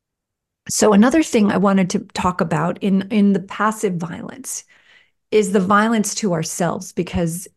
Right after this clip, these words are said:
that's, that's the violent thoughts that we, you know, the violent thoughts, but also addiction, also, um,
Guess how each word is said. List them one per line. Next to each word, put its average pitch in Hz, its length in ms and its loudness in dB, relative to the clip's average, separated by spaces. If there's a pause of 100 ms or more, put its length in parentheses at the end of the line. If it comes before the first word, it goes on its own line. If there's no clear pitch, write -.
that's, 214 840 0 (1500)
that's 208 640 0
the 208 320 4
violent 226 440 2
thoughts - 400 -2
that - 180 -2
we, 185 460 -4 (280)
you 208 120 4
know, 185 180 4
the 190 300 0 (400)
violent 202 380 2
thoughts, 190 380 -2
but 190 180 0
also 190 280 0
addiction, 240 760 -2
also, 185 680 -2 (540)
um, 175 500 0